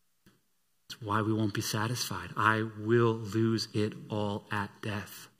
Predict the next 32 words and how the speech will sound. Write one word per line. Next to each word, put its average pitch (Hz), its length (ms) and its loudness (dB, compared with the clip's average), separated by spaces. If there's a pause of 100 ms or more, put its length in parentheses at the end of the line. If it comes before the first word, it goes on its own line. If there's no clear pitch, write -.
(460)
Steve 156 300 8
Jobs 139 400 6
was 117 160 0
worth 120 320 4 (400)
ten 160 280 8
point 147 360 6
two 147 340 6 (220)
billion 151 420 8
dollars 113 480 0
the 110 100 -4
day 104 160 -2
he 101 120 -4
died. 98 480 -6 (1200)
You 117 100 2
know 117 80 4
how 127 100 4
much 123 180 2
he 123 60 2
has 117 200 0
now? 123 280 -2 (1500)
Not 95 280 -6
a 92 60 -10
cent. - 520 -6 (3250)
Tolstoy 131 480 4
wrote 104 260 2
a 101 40 0
short 110 300 0
story 107 380 2
entitled, 101 420 0
"How 135 240 6
Much 139 320 4
Land 113 600 0